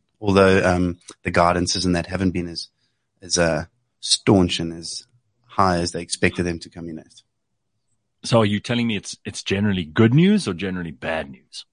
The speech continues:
Speaker 2: <laughs>
Speaker 1: Generally good news. <laughs> So it's been a good season. I mean, we've had the markets
Speaker 2: Right.
Speaker 1: pushing higher,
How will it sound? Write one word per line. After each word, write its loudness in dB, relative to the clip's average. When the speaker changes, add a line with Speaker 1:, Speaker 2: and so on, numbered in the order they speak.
Speaker 2:
<laughs> 0
Speaker 1:
Generally 4
good 0
news. -2
<laughs> -8
So 4
it's 4
been 8
a 6
good 4
season. 4
I 2
mean, 0
we've -4
had 2
the 2
markets 2
Speaker 2:
Right. -16
Speaker 1:
pushing -14
higher, -2